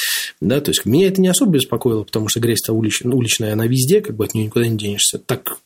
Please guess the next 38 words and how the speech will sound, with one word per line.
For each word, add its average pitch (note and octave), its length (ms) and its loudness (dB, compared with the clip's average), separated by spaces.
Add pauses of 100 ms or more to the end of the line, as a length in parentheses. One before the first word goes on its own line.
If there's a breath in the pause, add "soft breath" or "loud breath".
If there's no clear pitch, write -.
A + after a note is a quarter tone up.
(120)
так - 200 -2
или C3 100 4
иначе, C3+ 260 0
ветром A#2 320 2
надует B2+ 280 2
что-нибудь. G#2+ 440 -4 (340 loud breath)
Ну, G#3 120 4
я F3 160 4
шел, C#3+ 320 2
убирал, G#2+ 340 0
как G2+ 160 -6
бы. B2+ 80 0
А D#3 40 2
щас - 220 2
я G3 60 4
захожу, G#3+ 520 2 (720)
поднимаюсь C#3+ 380 2
по - 80 -2
лестнице F#3+ 540 2 (300 loud breath)
и G3+ 60 4
смотрю, D3+ 260 2
там A#2 180 0
стоит A2 320 0
банка A#2 260 0
для C3 160 4
окурков, C#4 340 0
потому F#3 260 2
что F#3 120 2
один E3+ 160 2
из D#3+ 80 2
сотрудников D3+ 480 -2
курит. C#3 300 2 (320 loud breath)
Банка E3+ 240 2
для G#3 120 4
окурков, G#3+ 360 0
вокруг C#3 280 -2
нее B2+ 120 4
пепел, G#3 640 2